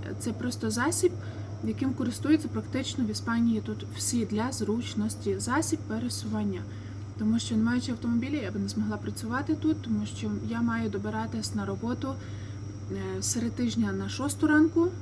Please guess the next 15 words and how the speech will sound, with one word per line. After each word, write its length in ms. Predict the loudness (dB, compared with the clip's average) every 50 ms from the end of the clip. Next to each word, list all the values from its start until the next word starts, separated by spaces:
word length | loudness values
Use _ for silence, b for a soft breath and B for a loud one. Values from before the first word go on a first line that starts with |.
| -8 -6 -4
коли 140 | -4 -2
я 80 | -2 -4
відкриваю 420 | -4 -4 -4 -2 -2 -2 0 0
магазин, 500 | 0 0 0 -2 -2 -2 -2 0 0 0 -2 B B B B B B B -8 -4
або 340 | 0 0 2 2 4 4 2
ж 140 | 4 4 2
на 100 | 2 2
сьому 380 | 2 0 0 2 4 4 4 2 0 -2 -4 -2 0
годину 360 | 0 2 2 4 4 6 4
ранку, 320 | 4 2 0 0 0 0 -2
якщо 300 | -2 -2 -2 -4 -4 -4
це 140 | -2 0 0
є 100 | 0 0
ранкова 460 | -2 -4 -4 -2 -2 -2 -2 -2 -2
зміна. 360 | -4 -4 -4 -4 -4 -4